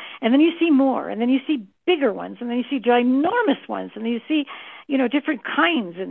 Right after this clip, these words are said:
you see the little tiny little bergy bits, and then you see these huge tabular ones that look like big sheet cakes, and, you know, then there's ones that, uh, you know, have, like, almost arches, and you, like, look like you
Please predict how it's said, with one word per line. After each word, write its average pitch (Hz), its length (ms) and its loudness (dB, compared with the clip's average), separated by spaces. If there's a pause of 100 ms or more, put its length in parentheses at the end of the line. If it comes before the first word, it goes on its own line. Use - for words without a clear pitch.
you 190 120 -10
see 247 80 -4
the 233 180 0
little 269 180 4 (140)
tiny 262 280 2
little 247 180 0 (400)
bergy 262 360 4
bits, - 280 -6
and 214 120 -8
then 220 160 -4
you 226 60 -2 (100)
see 240 100 -4 (100)
these 214 120 -8 (140)
huge 294 220 -4 (180)
tabular 247 460 0 (140)
ones 180 200 -18
that 196 200 -12
look 214 180 -8
like 202 220 -6
big 208 80 -8 (380)
sheet 294 240 -8 (120)
cakes, - 340 -6
and, 196 120 -4 (440)
you 247 60 2
know, 190 160 -2 (140)
then 233 120 4
there's 226 220 0 (440)
ones 247 160 2 (160)
that, 180 200 -2 (160)
uh, 175 120 -4 (500)
you 233 60 0
know, 180 140 -4 (180)
have, 226 220 -2 (120)
like, 202 100 -2 (140)
almost 233 220 -6 (180)
arches, 190 420 -2
and 202 120 -4
you, 196 120 -8 (240)
like, 190 120 -6 (200)
look 220 160 -8
like 208 120 -6
you 226 60 -12